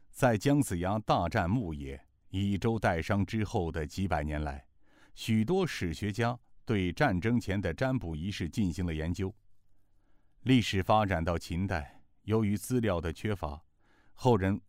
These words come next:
无法得知这种卜占仪式是否在秦军中应用，甚至有人提出了这种古代卜占仪式在秦代已绝迹。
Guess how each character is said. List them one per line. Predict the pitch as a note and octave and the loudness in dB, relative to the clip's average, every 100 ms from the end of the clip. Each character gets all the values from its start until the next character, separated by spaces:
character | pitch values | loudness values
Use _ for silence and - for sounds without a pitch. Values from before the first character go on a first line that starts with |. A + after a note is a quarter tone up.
| _ | _
无 | F2+ A#2+ C#3 | -6 -4 -4
法 | A2+ E2 D#2+ | -2 -2 -2
得 | F2 | -2
知 | F2 F#2+ | -4 -4
这 | E2+ E2+ | -4 -4
种 | D#2 D#2+ | -2 -4
卜 | - E2 D#2+ | -6 -6 -2
占 | G#2 E2 | -2 -2
仪 | D#2 | -6
式 | F2 - - _ _ - | -6 -8 -10 _ _ -10
是 | - D3 F#2 | -2 0 0
否 | E2 D#2+ | -2 -6
在 | D2+ F2+ E2 | -2 -2 -4
秦 | - - G#2+ B2+ | -6 -2 0 0
军 | G2+ A2 G2+ | 0 0 0
中 | G2 F#2 | -2 -2
应 | E2+ | -4
用， | D2+ - _ _ _ - | -4 -8 _ _ _ -2
甚 | C#3+ B2+ | 2 4
至 | A#2+ | 4
有 | G#2 F#2 | 4 2
人 | F#2+ | 2
提 | A2 G#2+ G#2 | 0 0 0
出 | A#2 | 0
了 | F#2 | 0
这 | E2+ F2+ | 0 -2
种 | E2 D2+ | -2 -4
古 | E2+ E2 | -6 -2
代 | F#2+ E2 | -2 -2
卜 | - E2 | -4 -2
占 | G#2+ F2+ | -2 -2
仪 | E2 | -4
式 | F#2 F2+ | -4 -4
在 | F2+ E2 | -4 -6
秦 | - F#2 A2+ | -4 -4 -2
代 | - E2 | -4 -6
已 | D#2 D#2+ | -8 -10
绝 | D2 D#2 F#2 | -8 -8 -6
迹。 | A2+ | -6